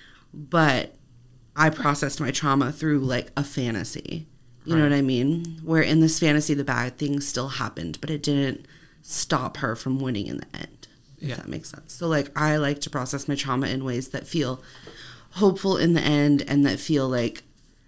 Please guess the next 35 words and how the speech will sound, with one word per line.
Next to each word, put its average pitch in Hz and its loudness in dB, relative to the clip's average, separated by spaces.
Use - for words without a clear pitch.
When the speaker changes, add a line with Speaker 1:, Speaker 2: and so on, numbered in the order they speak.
Speaker 1:
the 160 -2
trauma 151 4
still 151 2
happens. 143 0
The, 143 0
the 147 -4
bad 139 2
thing 139 2
can 147 2
still 151 0
be 143 0
there 127 0
and 123 0
you 143 2
can 156 2
still 151 -2
experience 139 -4
it, 123 -2
but 151 0
it 147 2
doesn't 139 0
stop - -2
you 135 -2
from, 135 -4
like, 127 -10
having 131 -2
a 127 -2
fully 143 0
happy 131 -6
ending, - -10
if 156 -20
that - -10
Speaker 2:
Yeah. 123 -8
Speaker 1:
makes 123 -12
sense. - -18